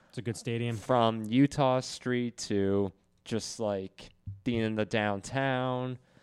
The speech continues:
Speaker 2: and it's just a great atmosphere to watch a game. Um, before this year, the Orioles hadn't been doing so hot.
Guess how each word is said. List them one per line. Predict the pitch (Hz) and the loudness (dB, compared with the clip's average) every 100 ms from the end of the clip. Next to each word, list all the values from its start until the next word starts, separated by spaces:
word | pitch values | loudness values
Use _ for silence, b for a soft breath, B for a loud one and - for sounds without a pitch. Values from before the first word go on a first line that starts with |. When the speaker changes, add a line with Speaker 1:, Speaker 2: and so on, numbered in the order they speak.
| b - | b -2
Speaker 2:
and | 117 | -2
it's | 110 | 0
just | 170 - | -2 0
a | |
great | 110 107 104 113 127 113 | -2 -2 0 2 0 -2
atmosphere | 104 107 113 - 117 107 104 | -2 -2 -4 -4 -2 0 0
to | 120 | -2
watch | 101 101 101 - | -4 -2 -2 -4
a | |
game. | 90 98 - 69 104 - _ B B B B B 165 B B _ - | -6 -8 -8 -10 -12 -14 _ B B B B B -6 B B _ -4
Um, | 117 113 113 113 113 113 _ _ _ _ _ _ _ - | 2 4 2 0 -4 -8 _ _ _ _ _ _ _ 4
before | 147 - 190 202 | 4 6 8 8
this | 160 156 - | 8 2 2
year, | 147 131 | 2 4
the | 127 | 2
Orioles | 123 135 143 131 139 | 2 2 4 4 2
hadn't | 135 131 | -2 0
been | 135 127 | -2 0
doing | 135 147 123 | 2 2 0
so | - 104 95 | -2 -2 -2
hot. | - 62 - | -6 -8 -12